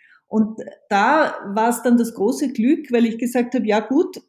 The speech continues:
äh, Buch ist gut, Illustrieren ist gut, aber diese Illustrationen müssen ähnlich auf den Punkt gebracht sein, wie ich das versucht habe mit meinen, mit meinem Spielzeug.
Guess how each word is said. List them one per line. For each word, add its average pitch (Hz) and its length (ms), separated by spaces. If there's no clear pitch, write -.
äh, 214 240
Buch 262 340
ist - 200
gut, 285 480
Illustrieren 226 640
ist 302 180
gut, 277 220
aber 233 160
diese 240 260
Illustrationen 240 920
müssen 247 500
ähnlich 262 840
auf 202 180
den 208 200
Punkt 349 440
gebracht 214 640
sein, 220 680
wie 233 500
ich 240 120
das 240 160
versucht 240 440
habe 233 160
mit 233 200
meinen, 208 720
mit 202 200
meinem 202 240
Spielzeug. - 640